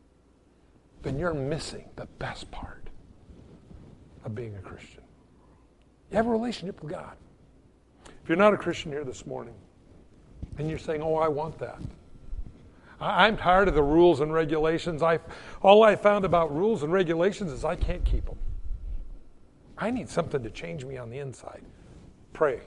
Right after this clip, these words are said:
right now, and God will do as you ask. Father, I come to you in Jesus' name.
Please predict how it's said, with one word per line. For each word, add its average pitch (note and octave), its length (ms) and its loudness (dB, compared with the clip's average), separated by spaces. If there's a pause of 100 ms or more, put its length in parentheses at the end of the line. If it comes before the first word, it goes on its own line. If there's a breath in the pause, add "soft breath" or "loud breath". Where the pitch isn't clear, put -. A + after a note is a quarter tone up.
(260)
right B2 200 -6
now, G#2+ 200 -14 (1080 soft breath)
and A2+ 100 -10
God A#2 160 -2
will B2 120 -4
do A#2 120 -6
as G#2 100 -10
you A2 140 -10
ask. - 300 -14
Father, F3+ 360 4
I C3+ 60 0
come D#3+ 240 -4
to E3+ 60 -8
you D#3+ 100 -4
in B2 80 -4
Jesus' C#3 440 -8
name. A2 260 -16